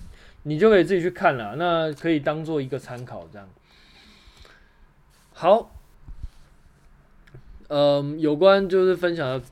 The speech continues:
部分大概就讲到这边，那接下来就会讲，接下来我们就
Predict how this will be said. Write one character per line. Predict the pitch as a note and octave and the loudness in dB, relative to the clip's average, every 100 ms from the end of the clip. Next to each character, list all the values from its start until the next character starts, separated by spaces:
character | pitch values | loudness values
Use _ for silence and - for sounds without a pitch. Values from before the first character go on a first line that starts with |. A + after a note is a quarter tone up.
| - | -8
部 | E3 | -4
分 | D3+ D3 | -2 2
大 | D3 | 4
概 | |
就 | D3 C#3+ | 6 4
讲 | F2+ | 0
到 | F#2 | -8
这 | A2 | -12
边， | G#2+ G#2 G2 - - | -10 -10 -10 -14 -6
那 | D#3+ D#3 | 2 2
接 | D3 E3 | 4 4
下 | F3 D#3+ | 6 6
来 | A#2 A#2+ | 6 4
就 | D#3 | 6
会 | D3+ | 6
讲， | C#3+ A2+ A2 A2+ A2 - - - _ _ _ _ _ _ _ - _ | 2 -4 -6 -14 -16 -20 -20 -20 _ _ _ _ _ _ _ -20 _
接 | D#3+ E3 | -6 2
下 | D#3+ | 4
来 | C#3+ | 4
我 | |
们 | B2+ C#3 | -2 -6
就 | E3 | -6